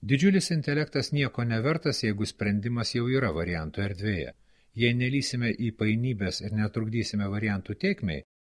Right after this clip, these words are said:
optimalus sprendimas ateis pats. Optimalumas glūdi informacijos lauko struktūroje.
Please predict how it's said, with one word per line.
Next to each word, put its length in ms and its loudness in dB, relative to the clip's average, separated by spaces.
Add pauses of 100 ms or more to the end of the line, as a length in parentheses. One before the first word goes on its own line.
(140)
optimalus 560 -2
sprendimas 600 -2
ateis 300 -4
pats. 400 -4 (1000)
Optimalumas 840 0
glūdi 440 0
informacijos 680 -2
lauko 280 -2
struktūroje. 720 -6